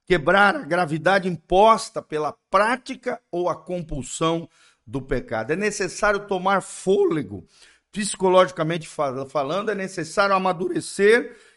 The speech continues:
e decidir em favor do que o Espírito Santo está no-, nos movendo, aquilo que ele está nos conduzindo a fazer. Fazer contas para não voltar atrás. A nossa vontade precisa estar inclinada para a vontade de Deus.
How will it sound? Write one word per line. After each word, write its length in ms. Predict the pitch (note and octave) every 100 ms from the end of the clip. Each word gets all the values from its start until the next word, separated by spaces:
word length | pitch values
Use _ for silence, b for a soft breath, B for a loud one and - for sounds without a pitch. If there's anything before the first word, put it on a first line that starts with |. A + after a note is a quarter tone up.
| B
e 80 | F3+
decidir 880 | D3+ A#2 B3+ D4+ - B3 D#3 G#3+ A3
em 120 | F3+
favor 640 | - D3+ B2 D#3+ F#3+ F#3+ B B _
do 180 | A#2+ F#3
que 160 | - F3+
o 60 |
Espírito 520 | D#3+ - B3+ A#3+ B3
Santo 400 | G3+ - C4 -
está 280 | F3 - D#3
no-, 100 | C#3+
nos 300 | C3 C3 C3+
movendo, 600 | A#2+ A#2+ G#2+ G#2+ G#2 G2 -
aquilo 300 | D3 - G#3
que 100 | G#3
ele 100 | F#3+
está 220 | D#3+ G3
nos 180 | G3 -
conduzindo 1120 | - C#4 E4+ D4+ A3 D3 E3 A#3+ B3 B3 A#3+ B B _ -
a 400 | F3+ F#3 E3 - _
fazer. 540 | E3+ C#3+ A#2+ B2 - - _ b b
Fazer 440 | - F3 D#3+ F#3 F#3+
contas 680 | - G#3 A3+ G3+ - F#2+ -
para 260 | E3+ E3+
não 380 | E3 G3 B3+ C4+
voltar 540 | G3 G3+ E3+ - F#3+ F#3+
atrás. 800 | F#3+ D#3+ D#3+ D3 A2 - - b b b b _
A 120 | D3+
nossa 520 | E3+ G3 B3 B3+ B3
vontade 680 | F#3+ F#3+ D#3+ F#3+ G3 F#3 -
precisa 340 | - - D#3+
estar 260 | D#3+ - F#3
inclinada 920 | F3+ - F3 D#3+ D3 F#3+ A3+ G3 G3
para 280 | G3 F#3 E3+
a 40 |
vontade 580 | C#3 D3 C#3 D3 C#3+ B2
de 40 |
Deus. 460 | A#2+ G#2 G2 - -